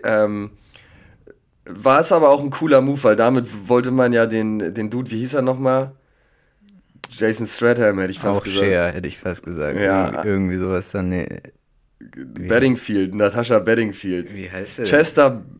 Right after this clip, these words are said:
Speaker 2: Chester, sag ich ja.
Speaker 1: Chester Bedingfield? Nee, das, das war er, nachdem man Natasha Bedingfield geheiratet hat. Chester Wellington.
Speaker 2: Ich, ich google das eben. Die ZuhörerInnen werden schon ausrasten, weil sie es selber alle genau wissen.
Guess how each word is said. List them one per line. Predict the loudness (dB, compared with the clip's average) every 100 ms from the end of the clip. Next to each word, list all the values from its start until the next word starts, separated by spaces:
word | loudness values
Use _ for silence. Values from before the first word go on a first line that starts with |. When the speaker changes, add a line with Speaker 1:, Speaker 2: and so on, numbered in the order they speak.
| -10
Speaker 2:
Chester, | -2 -2 -2 -4 -4 -4
sag | -4 -6
ich | -10
ja. | -12 -12 _ _
Speaker 1:
Chester | 0 2 2 0 2
Bedingfield? | 0 0 -4 -4 -4 -2
Nee, | -4 -4
das, | -4 -4 -4 -4 -4 -6 -10 -6
das | -4 -4 -2
war | 0 2
er, | 2
nachdem | 2 -4 -6 -4
man | -4
Natasha | -6 -8 -8 -6
Bedingfield | -4 -6 -8 -10 -8
geheiratet | -6 -4 -6 -8
hat. | -12 -14 -20 -20 -20 _ _ _ -2
Chester | 2 2 4 2 4
Wellington. | 2 4 2 0 -4 -8 -8 -12 _ -18 -18 _ _
Speaker 2:
Ich, | -20 -20 -20
ich | -20 -16
google | -12 -10 -10
das | -12 -12
eben. | -10 -10 -12 -16 _ _ _ -20 -20 _ _ _ _ _ _ -10
Die | -4 0 0 -2 -8
ZuhörerInnen | -10 -8 -6 -4 -4 -6 -8 -8
werden | -8 -8 -10
schon | -10 -12
ausrasten, | -8 -2 -2 -2 -4 -4 -4 -8 -8
weil | -8
sie | -8
es | -10
selber | -6 -4 -2 -4
alle | -6 -10
genau | -10 -10 -10 -10
wissen. | -12 -14 -14 -14 -14